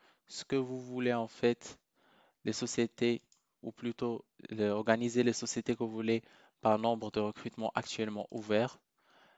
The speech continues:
par plateforme. Donc, si vous voulez avoir uniquement les sociétés qui recrutent sur Indeed ou les sociétés qui recrutent sur Welcome to the Jungle, et le plus qu'on a, c'est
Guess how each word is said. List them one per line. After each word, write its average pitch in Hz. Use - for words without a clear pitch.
par 131
plateforme. 117
Donc, -
si -
vous 110
voulez 107
avoir 104
uniquement 131
les 120
sociétés 120
qui -
recrutent 110
sur 123
Indeed 113
ou 120
les 113
sociétés 113
qui -
recrutent 101
sur 110
Welcome 113
to 107
the 101
Jungle, 104
et 147
le 120
plus -
qu'on 101
a, 110
c'est 113